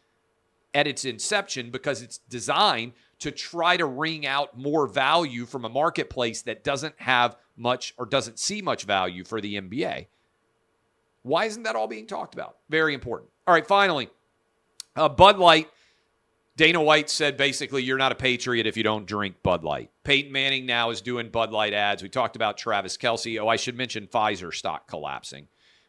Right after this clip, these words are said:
Uh, let me make sure that I jot that down to talk about that. So this is not finally. Th-, this is next to la-, last. Dana White says, "You're not a patriot." Uh, reports are Dana White got a hundred million dollars from Bud Light.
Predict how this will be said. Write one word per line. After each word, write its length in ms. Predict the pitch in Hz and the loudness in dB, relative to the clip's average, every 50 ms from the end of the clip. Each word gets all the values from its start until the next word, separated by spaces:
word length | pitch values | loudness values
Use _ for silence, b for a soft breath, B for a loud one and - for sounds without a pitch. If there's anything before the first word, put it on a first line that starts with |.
| b - | b -2
Uh, 180 | - 104 98 95 | 0 0 2 2
let 120 | 107 113 | 0 -2
me 60 | 113 | -2
make 160 | 110 107 101 | -2 -2 -2
sure 260 | - - - 117 104 101 | -2 -4 -2 -2 -2 -2
that 120 | 101 95 | 0 -2
I 100 | 92 92 | -2 -2
jot 320 | 87 - 120 101 87 - | -2 -2 -2 -2 -2 0
that 180 | - 107 90 - | -2 -2 -2 -2
down 220 | - 92 82 85 | -4 -6 -6 -6
to 80 | 80 82 | -8 -6
talk 180 | - 101 92 87 | -6 -6 -6 -4
about 220 | 87 85 82 - | -6 -10 -10 -10
that. 180 | 92 80 85 - | -10 -12 -10 -8
So 100 | - 131 | -8 -6
this 160 | 135 131 123 | -6 -6 -8
is 100 | 120 - | -6 -4
not 280 | 123 120 107 95 - | -4 -4 -4 -4 -6
finally. 400 | - 98 78 76 76 76 82 87 | -8 -10 -10 -10 -12 -12 -10 -8
Th-, 160 | 85 104 104 82 _ | -8 -8 -8 -8 _
this 160 | - 117 - | -8 -8 -8
is 140 | 107 101 87 | -8 -10 -8
next 280 | 107 104 95 - - - | -6 -6 -6 -6 -8 -10
to 80 | 92 | -10
la-, 260 | 76 67 65 57 50 - _ - | -10 -10 -12 -14 -16 -18 _ -16
last. 340 | 101 85 71 65 - - _ B B B B B B B B B B B B _ _ _ _ _ _ _ _ _ _ _ _ _ _ _ _ _ _ _ | -14 -14 -12 -14 -16 -18 _ B B B B B B B B B B B B _ _ _ _ _ _ _ _ _ _ _ _ _ _ _ _ _ _ _
Dana 240 | - 190 208 226 240 | 6 6 6 8 6
White 180 | 226 208 202 | 4 4 4
says, 160 | 190 202 185 143 | 2 0 -2 0
"You're 80 | 180 | 0
not 140 | 165 160 151 | 2 2 0
a 40 | 143 | 0
patriot." 500 | - 135 131 113 - 107 85 73 - _ _ _ - | 0 -2 -2 -2 -4 -8 -10 -10 -12 _ _ _ 2
Uh, 260 | 143 131 131 135 139 | 4 6 6 6 4
reports 400 | 151 143 - 208 233 233 233 233 | 4 2 4 6 6 6 6 4
are 120 | 208 180 175 | 2 2 2
Dana 200 | 165 180 185 175 | 2 0 0 2
White 200 | 160 165 160 160 | 2 2 2 4
got 100 | 160 156 | 4 2
a 60 | 147 139 | 2 2
hundred 240 | 156 156 147 147 | 0 -2 -4 -4
million 240 | 147 147 143 139 131 | -4 -2 -2 0 2
dollars 340 | 131 135 139 131 123 120 - | 4 6 6 6 4 0 -4
from 160 | - 123 117 | -6 -8 -4
Bud 200 | 107 123 120 107 107 | -2 0 0 0 0
Light. 240 | 101 87 67 - | -2 -4 -4 -8